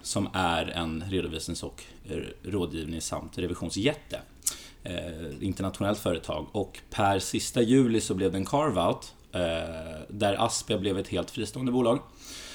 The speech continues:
eh, som fokuserar på lönetjänster, redovisning samt rådgivning.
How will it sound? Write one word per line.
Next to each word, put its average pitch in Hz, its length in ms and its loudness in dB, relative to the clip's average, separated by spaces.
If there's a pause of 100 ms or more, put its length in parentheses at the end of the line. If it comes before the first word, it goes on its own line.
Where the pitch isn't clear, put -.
(320)
eh, 101 160 2
som 117 160 4
fokuserar 113 420 4
på 101 120 0
lönetjänster, 101 920 6 (280)
redovisning 85 560 2
samt 73 260 -6
rådgivning. 120 560 2